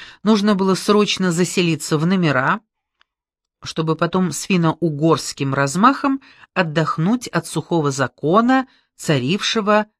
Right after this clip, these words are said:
в их Европах. "У него что, совсем денег нет?" возопила Наталья, как только понаехавшая подняла трубку. "У кого это у него?"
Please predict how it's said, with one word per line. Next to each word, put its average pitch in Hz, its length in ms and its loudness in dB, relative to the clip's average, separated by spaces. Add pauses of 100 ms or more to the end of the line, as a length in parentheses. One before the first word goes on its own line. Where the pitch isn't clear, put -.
(160)
в 135 220 -4
их 156 340 -4
Европах. 147 800 -2 (840)
"У 143 40 -6
него 170 220 -2
что, 117 420 -6 (600)
совсем 220 560 0
денег 254 380 2
нет?" 156 340 -2 (380)
возопила 170 500 2
Наталья, 180 580 4
как 160 280 -2
только 175 340 0
понаехавшая 180 1040 2
подняла 156 480 0
трубку. 123 560 -8 (2000)
"У 147 80 -4
кого 156 340 2
это 143 200 -2
у 151 60 0
него?" 143 440 -2